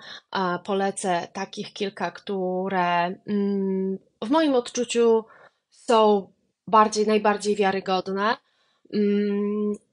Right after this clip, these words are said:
od razu zaznaczę, że jeżeli gdzieś ktoś każe ci płacić za wykres Human Design, a, to bądź na to uważny, bo można zdobyć ten wykres zupełnie bezpłatnie.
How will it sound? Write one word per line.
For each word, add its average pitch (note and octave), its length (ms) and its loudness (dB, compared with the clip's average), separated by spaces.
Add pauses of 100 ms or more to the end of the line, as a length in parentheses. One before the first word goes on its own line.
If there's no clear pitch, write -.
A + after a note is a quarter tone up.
(420)
od A#3 160 2
razu D4 240 4
zaznaczę, A#3 600 4
że G#3 160 2
jeżeli G#3+ 540 2
gdzieś A3 440 4
ktoś G#3 320 -2
każe G3+ 280 -2
ci - 120 -8
płacić F#3+ 440 -2
za G3 120 -2
wykres F#3+ 380 -8
Human F#3+ 300 -2
Design, F#3+ 580 2 (360)
a, G3 640 2
to B3+ 100 0
bądź B3+ 180 2
na B3+ 120 2
to A3+ 140 4
uważny, G#3 460 2
bo G3+ 140 -6
można G3 340 -4
zdobyć F#3 400 -6
ten F#3+ 160 -4
wykres F3+ 360 -6
zupełnie F#3 440 -4
bezpłatnie. F#3 840 -6